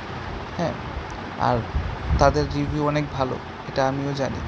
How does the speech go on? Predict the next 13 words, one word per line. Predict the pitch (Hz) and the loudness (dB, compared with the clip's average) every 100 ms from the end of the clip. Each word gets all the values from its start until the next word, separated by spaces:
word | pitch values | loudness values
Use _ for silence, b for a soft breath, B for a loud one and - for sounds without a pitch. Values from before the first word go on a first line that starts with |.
| - - | -4 -2
এই | 147 147 | 2 2
রিভিউ | 147 151 160 | 2 0 0
ভালো | 139 139 156 | 2 4 4
দেখে | 147 - 156 | 2 2 0
আমি | 135 135 | 2 0
গেছি | 131 - - - - - - - - - - - - - - - - - - - - | 0 0 -2 -4 -4 -6 -2 -2 0 -2 -2 -4 -6 -8 -8 -6 -4 -4 -2 0 2
এবং | 143 | 2
সবাইকে | 139 143 139 147 151 | 4 4 4 4 4
উৎসাহিত | 147 151 151 139 143 147 | 4 4 4 4 2 0
করব | 135 135 | 0 2
যে | 135 | 4
আপনারাও | 131 135 135 135 | 4 4 2 4
যান, | 135 131 120 | 4 4 4